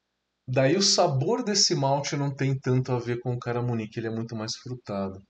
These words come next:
Special B de jeito nenhum. Eu sei que é um malte excelente, mas ele é excelente pra fazer dubel,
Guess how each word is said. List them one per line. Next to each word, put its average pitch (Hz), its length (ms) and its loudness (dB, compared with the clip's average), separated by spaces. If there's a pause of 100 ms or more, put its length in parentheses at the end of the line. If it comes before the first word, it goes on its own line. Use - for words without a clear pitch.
(800)
Special - 580 2
B 131 200 2
de 113 180 -4
jeito 117 400 -2
nenhum. 110 480 -4
Eu 104 100 -8
sei 131 220 -4
que - 80 -8
é 175 40 -2
um 143 60 -2
malte 113 280 -2
excelente, 113 760 -2 (440)
mas 107 200 -4
ele 110 160 2
é - 20 2
excelente 120 560 0
pra 127 140 -4
fazer 110 580 -4 (420)
dubel, 98 720 0